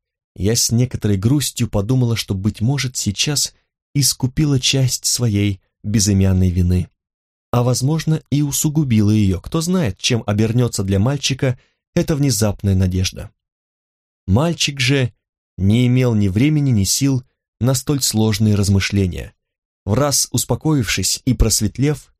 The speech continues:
этот новый, обнадёженный Луар исходил благодарностью, и я с некоторым удивлением увидела его руку на своём колене. «Танталь, вы, ты,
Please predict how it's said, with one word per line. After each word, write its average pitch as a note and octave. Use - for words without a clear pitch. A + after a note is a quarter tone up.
этот -
новый, G2+
обнадёженный B2+
Луар C3+
исходил C#3+
благодарностью, A2+
и G2+
я A#2
с -
некоторым B2
удивлением B2+
увидела C3
его A2
руку C3+
на A#2+
своём G2+
колене. F#2
«Танталь, A2
вы, A#2+
ты, A2